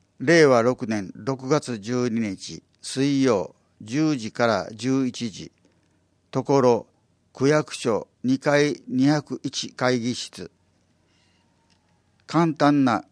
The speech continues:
減塩のコツ。野菜や果物を積極的に摂りましょう。野菜や果物に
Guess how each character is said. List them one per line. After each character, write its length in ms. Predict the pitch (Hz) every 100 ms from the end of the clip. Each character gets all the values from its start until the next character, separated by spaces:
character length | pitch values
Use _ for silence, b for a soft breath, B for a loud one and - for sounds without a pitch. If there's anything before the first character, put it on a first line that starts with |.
| _
減 320 | 110 135 143 139
塩 240 | 135 127
の 140 | 120
コ 160 | - 117
ツ。 320 | - - - _ _ _ _ _ _ _ _ _ _ _
野 140 | 123 127
菜 280 | 165 165
や 120 | 147 127
果 260 | 151 143
物 360 | 135 117 113 123
を 60 |
積 260 | 117 135 -
極 260 | - 135 143
的 160 | 120
に 220 | 127 156
摂 120 | 143 120
り 100 | 101
ま 140 | 101
し 100 | 107
ょ 180 | 85 - _ _ _ _ _ _ _ _ -
う。 40 |
野 100 | 131
菜 300 | 135 160 156
や 100 | 139
果 240 | 127 143 135
物 240 | 120 104
に 200 | 101 92